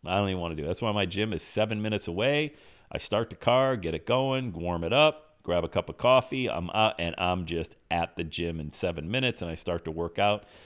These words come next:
Same thing with your marketing, right? You gotta remove the roadblocks that are gonna be in the way. So I use Facebook Live just as one example. It could be anything. It could be YouTube, could be anything else out there. What do you really love to do?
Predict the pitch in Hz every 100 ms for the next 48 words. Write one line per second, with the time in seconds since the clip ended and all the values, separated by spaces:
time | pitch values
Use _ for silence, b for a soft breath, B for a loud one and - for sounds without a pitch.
0 | B - - 160 185 175 170 147 120 95
1 | 85 80 - - - - - 85 87 101
2 | 98 139 165 135 113 104 113 110 78 69
3 | 71 - b b b - 98 107 120 113
4 | 87 69 65 - - 90 90 92 85 104
5 | 95 80 78 69 50 - _ - 110 95
6 | - 104 147 190 - 143 - 120 107 101
7 | 95 104 92 82 - 85 87 90 85 76
8 | 76 58 - - - - 147 139 113 117
9 | - 87 73 57 123 98 87 143 - 151
10 | 139 117 92 82 82 - 127 127 - 110
11 | 95 87 - - 85 80 - 69 65 B
12 | B B B - 104 139 - 139 107 95
13 | 113 127 120 104 104 - 107 73 65 78